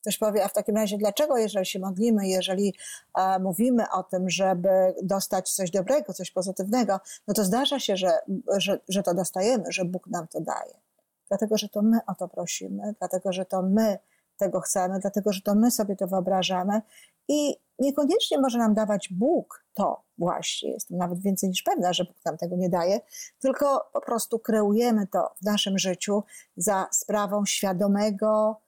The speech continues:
mówienia, świadomego myślenia, ale też i tego, co jest w naszej podświadomości, tego, czego tak naprawdę pragniemy w tym momencie. Więc, e, skąd biorą się te rzeczy?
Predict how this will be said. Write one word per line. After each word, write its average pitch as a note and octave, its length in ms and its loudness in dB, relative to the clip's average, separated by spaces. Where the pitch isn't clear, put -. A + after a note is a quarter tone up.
mówienia, G3+ 680 2
świadomego G3 680 0
myślenia, G3+ 840 0
ale D4+ 140 0
też B3 520 0
i G#3+ 60 -12
tego, A#3 300 0
co A3 180 -2
jest G3+ 220 0
w G3+ 40 -2
naszej G3+ 300 0
podświadomości, F#3+ 920 -2
tego, G3+ 280 0
czego F#3+ 560 -2
tak G3 160 -6
naprawdę F#3 580 -4
pragniemy G3+ 460 2
w - 40 -16
tym E3+ 140 -8
momencie. E3 600 -10
Więc, C4 380 0
e, A3+ 300 4
skąd C#4 520 -2
biorą G#3+ 260 2
się G#3 120 -4
te G3 140 0
rzeczy? - 380 0